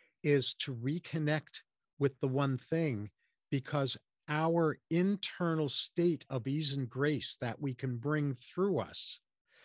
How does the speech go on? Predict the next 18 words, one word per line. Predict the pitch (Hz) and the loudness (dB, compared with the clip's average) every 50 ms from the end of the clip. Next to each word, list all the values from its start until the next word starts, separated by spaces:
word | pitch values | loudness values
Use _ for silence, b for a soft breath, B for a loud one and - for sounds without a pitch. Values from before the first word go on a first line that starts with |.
| b b b b _ | b b b b _
can | - 147 143 139 139 | -2 0 0 2 2
enable | 135 139 135 139 147 165 170 156 160 147 | 0 0 2 2 2 2 4 4 4 4
us | 139 135 - - | 4 2 2 0
to | - - 135 | 0 -2 -4
deal | 113 98 90 - 147 165 196 233 254 220 180 139 | -4 -6 -6 -2 0 2 2 4 6 4 4 4
with | 120 113 117 107 - - | 2 0 -2 -2 -2 -4
those | - 117 113 107 107 104 - b b b b b _ | -2 -2 -2 -2 -2 -2 -4 b b b b b _
external | - 143 139 - - - - - 147 131 123 120 107 | -4 -4 -2 -2 -6 -4 -2 -2 0 0 0 0 -2
situations | - - - 123 107 - - 120 104 107 101 95 90 - - - 87 82 87 85 85 - - - _ _ _ b b b b b b _ _ | -2 -2 -4 -4 -4 -4 -6 -6 -4 -4 -4 -4 -4 -6 -8 -8 -10 -14 -14 -14 -12 -14 -14 -14 _ _ _ b b b b b b _ _
far | - - - 160 147 147 143 | -8 0 2 4 4 4 4
more | 139 143 135 127 127 | 2 2 0 0 0
effectively | 117 104 - - - 127 117 - _ - 113 90 92 95 98 90 85 - b b b b b - | 0 -2 -4 -4 -4 -4 -4 -4 _ -10 -10 -8 -6 -8 -6 -8 -8 -12 b b b b b -2
than | 139 123 120 | 0 0 0
if | 120 - - | -4 -4 -4
we | 131 135 135 | -4 -2 0
get | 123 143 127 - - | 0 -2 -2 0 0
sucked | - - - - 156 143 - _ _ - | 2 2 4 2 2 0 0 _ _ -2
into | 143 139 135 131 - - 131 127 123 120 117 | 0 0 0 -2 -2 0 2 2 2 2 0